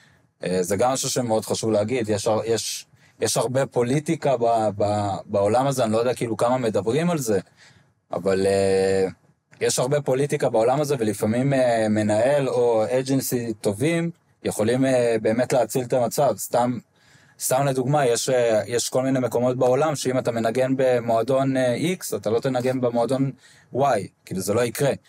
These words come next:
אם אתה מנגן אצלהם, אז אתה לא תנגן אצלנו. ולפעמים מנהל טוב יכול, אה, לפתור, לפתור את זה. אז אני הייתי ממי-,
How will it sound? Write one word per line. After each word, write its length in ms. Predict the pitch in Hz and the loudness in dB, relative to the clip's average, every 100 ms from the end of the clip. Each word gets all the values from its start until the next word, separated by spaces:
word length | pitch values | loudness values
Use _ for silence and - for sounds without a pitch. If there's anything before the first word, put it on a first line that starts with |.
| - _ | -20 _
אם 100 | - | -4
אתה 140 | 113 117 | -2 -2
מנגן 360 | 110 110 127 | 0 0 0
אצלהם, 460 | 127 - 127 151 175 | -2 0 2 2 0
אז 100 | - | -2
אתה 120 | 123 | 0
לא 100 | 135 | 0
תנגן 360 | 143 143 135 127 | 0 -2 -2 -2
אצלנו. 400 | - 127 117 92 - _ _ _ _ _ - | -2 -2 0 -2 -10 _ _ _ _ _ -6
ולפעמים 500 | 98 98 104 110 143 | -2 -2 0 0 2
מנהל 320 | 151 151 160 | 2 2 0
טוב 360 | 151 185 175 - - - _ _ _ _ - | 0 0 0 -4 -14 -20 _ _ _ _ -8
יכול, 420 | 104 - 123 123 | -6 0 0 2
אה, 240 | 127 123 120 | 2 2 0
לפתור, 460 | 117 - 139 131 123 - | -2 -2 -2 -2 -6 -12
לפתור 420 | 104 101 - 175 160 | -8 -6 0 0 0
את 40 | |
זה. 140 | 101 85 _ _ _ _ _ _ | -2 -10 _ _ _ _ _ _
אז 180 | 90 90 | -8 -2
אני 140 | 98 | 2
הייתי 200 | 120 120 | 2 0
ממי-, 400 | 143 127 139 147 | 0 2 2 0